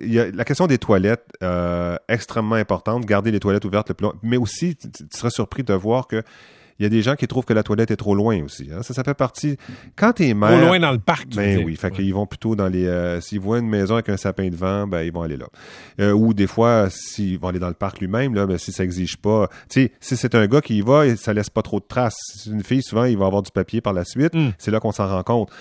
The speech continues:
Speaker 1: Mais il y en a énormément qui font ça. Le civisme, là, c'est, c'est extrêmement difficile, le civisme. Et plus le, l'heure avance dans la journée, là, puis plus le nombre de bières augmente,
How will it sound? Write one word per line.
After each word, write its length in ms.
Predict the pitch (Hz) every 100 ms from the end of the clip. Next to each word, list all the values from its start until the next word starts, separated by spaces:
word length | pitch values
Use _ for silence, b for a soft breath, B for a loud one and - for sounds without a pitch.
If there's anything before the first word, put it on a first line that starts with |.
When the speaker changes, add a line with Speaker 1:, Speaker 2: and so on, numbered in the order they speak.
| B B
Speaker 1:
Mais 180 | 104 104
il 60 | 95
y 60 | 104
en 60 |
a 40 | 110
énormément 480 | 113 113 110 110 131
qui 100 | -
font 160 | 101
ça. 160 | 92 117 B B B B -
Le 60 | 160
civisme, 560 | 170 202 175 196 - 165
là, 320 | 156 156 139 -
c'est, 480 | - - 127 131 -
c'est 460 | 113 - 123 120 120 -
extrêmement 840 | 123 - - - 110 104 101 101
difficile, 640 | 90 90 - - 90 92 85
le 100 | 90
civisme. 760 | - 87 87 92 - 87 80 B B -
Et 80 |
plus 220 | 110 175 202
le, 180 | 147
l'heure 340 | 117 120 143 131
avance 340 | 107 117 131
dans 80 | 113
la 120 | 104
journée, 440 | 98 95 95 101 110
là, 160 | 110 113
puis 120 | -
plus 200 | - 135
le 60 | 123
nombre 200 | 113 107
de 100 | 98
bières 220 | 104 98
augmente, 420 | 92 95 98